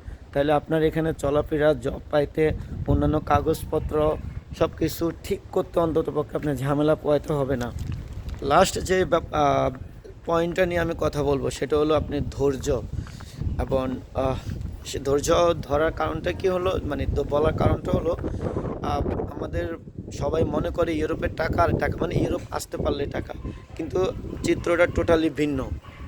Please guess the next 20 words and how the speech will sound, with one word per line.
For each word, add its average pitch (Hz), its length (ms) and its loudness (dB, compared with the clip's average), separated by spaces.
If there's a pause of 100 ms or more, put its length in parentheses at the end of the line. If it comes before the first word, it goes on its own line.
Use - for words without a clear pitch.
(160)
ইউরোপে 160 320 4
আসলে 165 420 6
যে 196 120 4
আপনি 185 200 2
টাকা 170 240 2
ইনকাম 165 300 -2
করতে 175 300 -2
পারবেন, 170 260 0
কারি 160 280 4
কারি 160 260 4
বিষয়টা 147 360 2
এমন 131 300 -2
না। 120 120 -8 (840)
আহ, 151 160 8
ইউরোপের 170 440 2
বিশেষ 151 340 -2
করে 170 160 0
পর্তুগাল, 147 600 2
ফ্রান্স, 143 480 2
ইতালি, 143 480 2